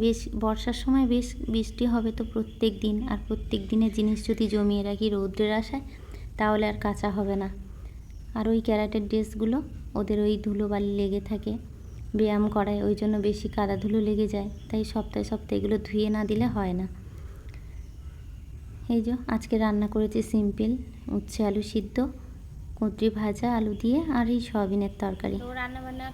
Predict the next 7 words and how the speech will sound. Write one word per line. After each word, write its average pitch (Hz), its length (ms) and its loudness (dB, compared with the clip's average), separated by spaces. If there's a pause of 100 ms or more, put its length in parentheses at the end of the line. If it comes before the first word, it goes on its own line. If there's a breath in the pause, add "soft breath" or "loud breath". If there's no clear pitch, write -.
(180)
সেরে 247 300 -6 (180)
নিয়ে 254 260 -6 (560 loud breath)
মেয়ে 240 220 -8 (100)
স্কুলে 240 340 -6
গেছিলো, 240 360 -6 (120)
তাকে 226 180 -8 (100)
নিয়ে 226 160 -10